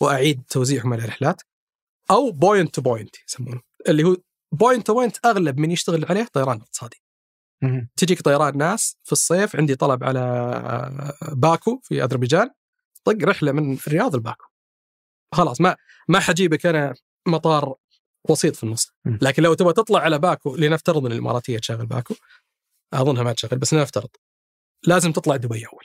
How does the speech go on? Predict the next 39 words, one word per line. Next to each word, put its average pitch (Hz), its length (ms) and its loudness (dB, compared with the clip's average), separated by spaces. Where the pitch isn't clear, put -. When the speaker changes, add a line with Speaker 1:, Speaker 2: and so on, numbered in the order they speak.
Speaker 1:
ما 190 160 4
تقدر 170 240 2
تطلع 147 300 -2
على 165 260 0
أي 190 160 2
رحلة 147 280 -4
مع 123 140 -4
طيران 156 240 0
الإمارات 135 360 -4
غالبًا 139 480 0
إلا 143 140 0
حقت 127 320 -4
ميلان، 123 260 0
نيويورك 123 400 -2
ولا 110 160 -6
شيء 120 160 -2
زي 117 80 -2
كذا، 139 200 0
Speaker 2:
مم. - 200 -14
Speaker 1:
إلا 185 380 4
عن 160 180 0
طريق 175 280 -2
دبي. 123 300 -4
ما 165 120 4
تقدر 156 200 2
تطلع 147 280 -2
أي 156 80 2
رحلة 147 240 -2
على 131 380 -2
الخطوط 139 320 -2
البريطانية 135 500 2
إلا 120 120 -2
عن 117 80 -4
طريق 127 180 -2
لندن 127 240 0
هيثرو، 123 300 -4
ما 135 120 0
تقدر 147 160 0
تطلع 127 300 -4